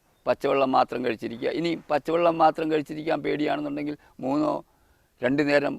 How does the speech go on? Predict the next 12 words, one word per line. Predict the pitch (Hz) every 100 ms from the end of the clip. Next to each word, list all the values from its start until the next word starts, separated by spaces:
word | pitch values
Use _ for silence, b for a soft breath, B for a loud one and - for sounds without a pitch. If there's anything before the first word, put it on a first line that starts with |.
| -
ഓരോ | 131 139
ഗ്ലാസ് | 143 139 143
കരിക്കും | 135 131 160
വെള്ളം | 156 151
മാത്രം | 147 151 151
കഴിച്ചിരിക്കൂ. | 143 147 139 143 139 - _ -
കരിക്കും | 120 123 156 156
വെള്ളം | 160 160
എന്ന് | 156
പറഞ്ഞാൽ | 156 156 156 170 b - 135
അമ്മയുടെ | 135 156 156 151
മുലപ്പാലിന് | 147 147 156 160